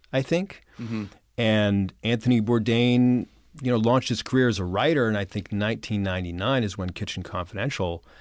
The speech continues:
Speaker 1: came out.
Speaker 2: And his
Speaker 1: and
Speaker 2: mother was the New York Times copy editor. Like, these are newspaper people. Jonathan Gold and Anthony Bourdain were from, I mean, you know, Bourdain is from the food world, but, like, they, they, they are of a literary and of a journalistic tradition.
Speaker 1: Mm-hmm.
Speaker 2: I mean, you know.
Speaker 1: Well, the people who, you know, the day that Bourdain died,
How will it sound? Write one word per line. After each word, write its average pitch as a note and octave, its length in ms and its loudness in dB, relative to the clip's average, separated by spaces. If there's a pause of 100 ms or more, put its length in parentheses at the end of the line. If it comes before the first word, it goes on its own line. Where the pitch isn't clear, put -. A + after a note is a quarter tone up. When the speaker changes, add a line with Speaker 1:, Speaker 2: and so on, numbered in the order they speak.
(240)
Speaker 1:
came G2+ 280 -2
out. F2+ 400 -4
Speaker 2:
And C#3+ 100 -2
his C#3 100 0
Speaker 1:
and C3 80 0
Speaker 2:
mother C#3 200 0
was B2+ 160 -2
the C3 80 -4
New A#2+ 120 -2
York A#2+ 180 -2
Times A#2+ 240 -6
copy C3 320 -6
editor. F#2 240 -10
Like, G2+ 120 -8
these C#3+ 160 2
are C#3+ 60 2
newspaper C#3+ 460 0
people. C3+ 420 -6
Jonathan D3 300 -2
Gold C3 180 2
and A#2 100 -2
Anthony A#2 220 -2
Bourdain A2+ 240 -2
were F#2+ 80 -6
from, A2 280 -2 (360)
I C#3 60 -2
mean, A#2 480 -2
you C#3+ 100 -2
know, A#2 80 2
Bourdain A2 240 -2
is G#2 80 -4
from G2+ 200 -4
the G2 60 -4
food C3+ 200 0
world, G#2 260 0
but, G2+ 160 -8
like, G#2 160 -8
they, A#2 120 -8
they, A#2 180 -6
they A#2 300 -2 (520)
are C3 140 -2
of A#2 80 0
a A2+ 60 0
literary C#3+ 520 4
and A#2 100 0
of G#2 60 -4
a A2 60 -2
journalistic A2+ 480 -4
tradition. A2 400 -2
Speaker 1:
Mm-hmm. F#2 80 -4
Speaker 2:
I F#2+ 40 -6
mean, G2+ 300 -6
you A2+ 80 -8
know. F#2+ 220 -8 (220)
Speaker 1:
Well, D3 100 2
the D3+ 80 2
people E3 400 0
who, C#3 340 4
you C#3+ 80 -2
know, C3 120 4
the B2 100 -2
day C#3+ 240 2
that D3+ 200 -2
Bourdain G#2+ 460 2
died, E2 500 -4